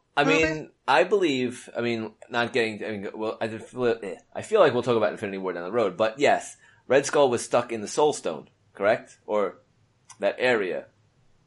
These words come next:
Speaker 1: Um,
Speaker 2: Yeah.
Speaker 1: and so I
Speaker 2: Yeah,
Speaker 1: think
Speaker 2: he was,
Speaker 1: that
Speaker 2: like, the harbinger of that area.
Speaker 1: So I think that actually, um, keeps him safe from the snap, and I think that maybe after all that's said and done, he was allowed to maybe leave.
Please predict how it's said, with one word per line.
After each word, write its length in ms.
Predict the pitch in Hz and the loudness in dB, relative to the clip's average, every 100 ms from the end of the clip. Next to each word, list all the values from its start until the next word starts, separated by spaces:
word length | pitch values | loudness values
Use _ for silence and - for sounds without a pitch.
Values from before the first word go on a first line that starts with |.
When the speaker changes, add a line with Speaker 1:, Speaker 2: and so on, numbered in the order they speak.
| _ _ _ | _ _ _
Speaker 1:
Um, 400 | 98 98 92 92 92 | -2 0 0 -2 0
Speaker 2:
Yeah. 220 | 214 131 | 0 -2
Speaker 1:
and 120 | - 117 | -6 0
so 80 | |
I 140 | 120 147 | 4 6
Speaker 2:
Yeah, 180 | 170 185 | 6 4
Speaker 1:
think 200 | 143 190 | 2 4
Speaker 2:
he 60 | |
was, 60 | 190 | 6
Speaker 1:
that 80 | 139 | 6
Speaker 2:
like, 120 | 139 | 6
the 80 | 160 | 0
harbinger 720 | - 190 165 147 139 123 123 - | -2 -2 -2 -8 -8 -10 -10 -8
of 200 | 147 135 | -8 -4
that 220 | 135 131 | -6 -4
area. 360 | 131 117 110 - | -4 -6 -8 0
Speaker 1:
So 120 | 131 | 4
I 160 | 151 | 6
think 300 | 156 151 147 | 4 0 0
that 120 | 143 131 | 2 4
actually, 640 | 127 - 113 104 95 - _ _ - | 2 0 -2 -2 -6 -12 _ _ -6
um, 580 | 104 101 95 90 85 82 _ _ _ _ _ _ | -2 0 0 -4 -10 -20 _ _ _ _ _ _
keeps 340 | - 139 135 - | -12 -10 -8 -6
him 180 | 113 95 | -6 -6
safe 380 | - 107 120 | -8 -4 -4
from 480 | 117 - - 110 143 | -6 -12 -4 -2 -2
the 60 | 156 | -8
snap, 440 | - 180 220 - _ _ _ _ _ _ - | -4 -4 -4 -8 _ _ _ _ _ _ -8
and 140 | 110 | -2
I 100 | 117 | 0
think 560 | 117 123 117 110 - _ _ | 0 -2 -4 -6 -18 _ _
that 220 | 107 110 113 | -6 -6 -4
maybe 420 | 117 117 110 110 | -2 -2 0 0
after 260 | 107 107 | 0 -2
all 120 | 107 107 | 0 0
that's 140 | 98 | 0
said 160 | 110 92 | -4 -4
and 100 | 85 | 0
done, 280 | 113 104 92 | 0 0 -4
he 200 | - 113 | -12 -8
was 160 | 104 | -6
allowed 360 | 92 95 92 95 | -2 0 0 -2
to 100 | 98 | -8
maybe 240 | 92 85 | -8 -10
leave. 640 | 82 82 104 156 226 - | -12 -10 -10 -10 -14 -20